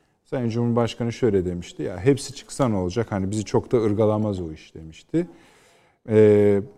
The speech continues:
ama yine beklenti ortadan biraz daha aşağıda bir şeylerin Türkiye hakkında söylenmesi.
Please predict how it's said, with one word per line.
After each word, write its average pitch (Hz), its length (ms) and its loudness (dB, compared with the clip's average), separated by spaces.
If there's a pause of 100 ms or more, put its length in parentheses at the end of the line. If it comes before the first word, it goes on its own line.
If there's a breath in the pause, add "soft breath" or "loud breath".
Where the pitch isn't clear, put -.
(1000)
ama 123 380 8
yine 135 300 8
beklenti 113 640 4 (280)
ortadan 185 560 6
biraz 151 300 8
daha 151 240 10
aşağıda 107 560 4
bir 92 60 -4
şeylerin 92 460 -2
Türkiye 90 400 -8
hakkında 87 480 -12
söylenmesi. 104 800 2